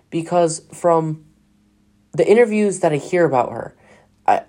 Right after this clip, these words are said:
I, I sit there and I say, "Man, that's a really good idea on how we can improve California. We just need to tackle it in a different way, um,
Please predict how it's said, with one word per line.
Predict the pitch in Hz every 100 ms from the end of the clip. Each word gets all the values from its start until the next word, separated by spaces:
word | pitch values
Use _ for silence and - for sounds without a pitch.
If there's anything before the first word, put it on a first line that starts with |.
| -
I, | 156 -
I | 156
sit | 147 - 208 208
there | 165 156
and | 92 151
I | 151
say, | 147 165 156 - _ _ _
"Man, | 185 214 165 110
that's | 214 208
a | 226
really | 151 147 247 254
good | 175 185 208
idea | 175 135 175 190
on | 139 135
how | 156 170
we | 165
can | 160
improve | 147 143 170 160
California. | 160 147 - 160 143 101 - _ - - _ _
We | 135 135 180 220
just | 214 220 208
need | 170 165 165 160 151 -
to | 139 - -
tackle | - 143 135 143 139
it | 117
in | 117
a |
different | 123 135 - -
way, | 120 113 - _ _ _ _ _ _ -
um, | 135 127 - -